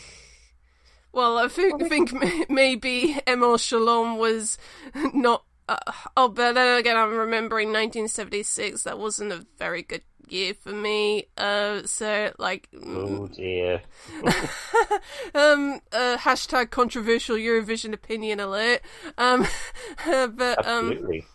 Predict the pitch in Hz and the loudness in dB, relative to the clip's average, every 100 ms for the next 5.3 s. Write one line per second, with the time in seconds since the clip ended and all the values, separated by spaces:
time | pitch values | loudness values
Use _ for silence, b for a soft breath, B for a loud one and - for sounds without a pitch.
0 | B B B B B _ - _ _ _ | B B B B B _ -20 _ _ _
1 | _ - - 277 262 269 277 294 320 349 | _ -14 -2 2 4 4 2 2 2 4
2 | 311 320 320 320 359 359 359 - - 262 | 4 4 2 2 -2 0 -2 -2 0 2
3 | 262 247 233 254 240 226 - - - 247 | 2 0 -4 -2 0 0 -2 -6 -4 -4
4 | 233 214 220 208 220 220 214 214 202 202 | -6 -4 -4 -4 -2 -2 -2 -6 0 0
5 | 208 208 | 0 -2